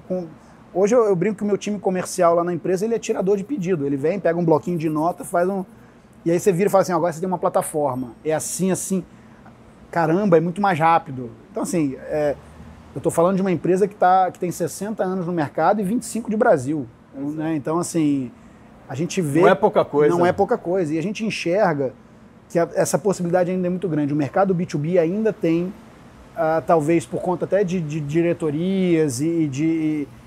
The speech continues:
Speaker 1: e de foco da empre-, da, da, da indústria, ainda, é, é, um caminho a ser trilhado de uma maneira que o varejo hoje tá, tá aí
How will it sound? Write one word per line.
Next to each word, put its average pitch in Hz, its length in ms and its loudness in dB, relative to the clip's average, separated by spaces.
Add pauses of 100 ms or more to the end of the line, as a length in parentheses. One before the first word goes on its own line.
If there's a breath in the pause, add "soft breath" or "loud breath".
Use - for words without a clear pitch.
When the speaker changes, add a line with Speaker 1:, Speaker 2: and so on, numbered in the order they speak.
(120 loud breath)
Speaker 1:
e - 60 -10
de 143 100 -6
foco 185 400 4
da 165 100 4
empre-, 160 360 -4
da, 156 180 0
da, 147 160 0
da 143 140 -2
indústria, 147 640 -4 (440)
ainda, 196 600 2 (420)
é, 170 1120 0
é, - 20 -18 (720)
um 185 100 -2
caminho 185 440 2
a 202 40 2
ser - 200 -4
trilhado 175 500 2
de 190 60 -4
uma 202 120 0
maneira 190 320 2
que 202 100 -10
o 185 40 -2
varejo 196 560 4 (240)
hoje 190 320 2
tá, 196 320 6
tá 185 240 0
aí 180 360 0